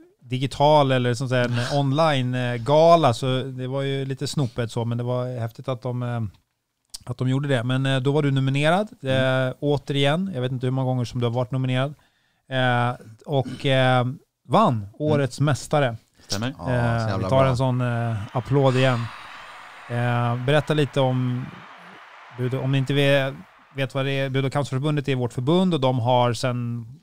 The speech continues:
Speaker 1: kan det vara, tio år sedan tillbaka, tror jag. Jo, det var det, tvåtusen tio. Eh, haft en, eh, våran, eh,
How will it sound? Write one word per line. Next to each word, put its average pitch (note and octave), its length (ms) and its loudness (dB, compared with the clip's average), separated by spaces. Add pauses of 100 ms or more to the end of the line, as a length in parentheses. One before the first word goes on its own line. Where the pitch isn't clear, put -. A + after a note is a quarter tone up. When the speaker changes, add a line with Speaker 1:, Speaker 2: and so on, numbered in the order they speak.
(120)
Speaker 1:
kan B2 100 -6
det A#2+ 60 -2
vara, E3 360 -2
tio D#3 380 -2
år D#3 200 0
sedan D3+ 180 -6
tillbaka, D3 360 -2
tror D3 180 0
jag. E3+ 140 -2 (200)
Jo, B2+ 100 -6
det C#3 80 -6
var C#3 180 0
det, D3 60 -6
tvåtusen C3 320 -12
tio. C3+ 320 -2 (520)
Eh, C3 220 2
haft C3+ 340 -2
en, B2+ 220 0
eh, B2 440 -2 (240)
våran, C#3+ 520 2
eh, C3 340 -2